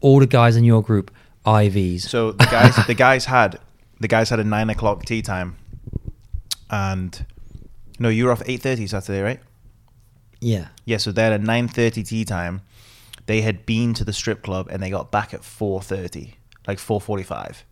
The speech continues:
Speaker 2: Ba-, by the time you get to bed, it's basically five A M.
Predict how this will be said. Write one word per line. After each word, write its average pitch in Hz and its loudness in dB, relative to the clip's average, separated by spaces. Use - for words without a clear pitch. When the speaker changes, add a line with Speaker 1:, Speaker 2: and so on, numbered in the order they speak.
Speaker 2:
Ba-, 127 8
by 123 8
the 113 4
time 123 0
you 113 0
get 110 -2
to 107 -12
bed, 98 0
it's - -12
basically 98 -4
five 92 -6
A 76 -8
M. - -18